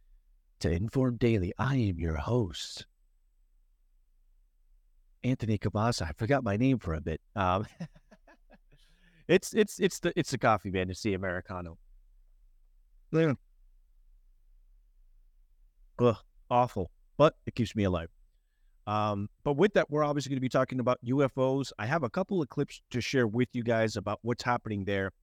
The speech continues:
my honest thoughts on the U F O stuff. A lot of you messaging me, "Anthony, is this just a distraction?" You guys know how I feel about distractions, ladies and gentlemen. Um,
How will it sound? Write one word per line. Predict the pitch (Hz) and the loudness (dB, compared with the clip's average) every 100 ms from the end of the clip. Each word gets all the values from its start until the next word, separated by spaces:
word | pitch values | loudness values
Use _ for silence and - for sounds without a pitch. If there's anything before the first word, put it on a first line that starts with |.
| _ 104 | _ -2
my | 123 151 | 2 2
honest | 135 127 117 | 2 -2 -4
thoughts | 117 110 107 | -2 -2 -4
on | 101 | -8
the | 90 | -4
U | 104 | -2
F | 98 | -2
O | 101 | -4
stuff. | 98 104 98 _ _ _ _ - | -4 -2 -4 _ _ _ _ 0
A | |
lot | 127 | 2
of | 165 | 4
you | 160 | 4
messaging | 147 139 123 131 | 2 0 -4 -2
me, | 131 131 - _ - | 0 -2 -6 _ -2
"Anthony, | 139 143 131 131 _ | 0 2 0 -2 _
is | 98 95 | -10 -8
this | 117 143 - | -2 -2 -2
just | - 123 139 - - | 0 0 0 -12 -6
a | 92 | -4
distraction?" | 90 87 - 107 113 139 - - - - | -4 -8 -8 -4 -4 -6 -10 -12 -18 -8
You | 101 | 2
guys | 139 147 | 4 4
know | 127 123 | 4 0
how | 104 90 | 0 0
I | 117 160 | 0 0
feel | 98 80 - _ _ _ _ _ _ | -2 -2 -4 _ _ _ _ _ _
about | - 82 110 156 | -10 -2 0 0
distractions, | - 87 - 131 160 - 87 82 82 - | -2 -4 -2 -4 -4 -4 -4 -4 -6 -2
ladies | 82 80 - | -2 -2 -4
and | |
gentlemen. | 80 82 85 78 _ _ _ _ - | -10 -6 -6 -6 _ _ _ _ -2
Um, | 98 95 95 90 | 2 2 2 2